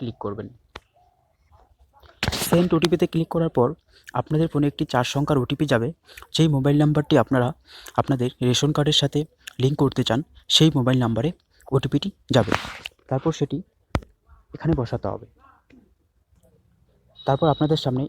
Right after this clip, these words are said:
এরকম একটি মেসেজ শো হবে। এখানে দেখতে পাবেন your data successfully updated, মানে আপনার কাজ সম্পন্ন হয়েছে, মানে আপনার রেশন কার্ডের সাথে মোবাইল নাম্বার লিংক সাকসেস হয়েছে।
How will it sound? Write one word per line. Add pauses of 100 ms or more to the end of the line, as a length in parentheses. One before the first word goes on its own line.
এরকম
একটি
মেসেজ
শো
হবে। (380)
এখানে
দেখতে
পাবেন (380)
your
data (460)
successfully (140)
updated, (340)
মানে
আপনার
কাজ
সম্পন্ন
হয়েছে, (500)
মানে
আপনার (540)
রেশন
কার্ডের
সাথে (480)
মোবাইল
নাম্বার (1300)
লিংক (200)
সাকসেস
হয়েছে।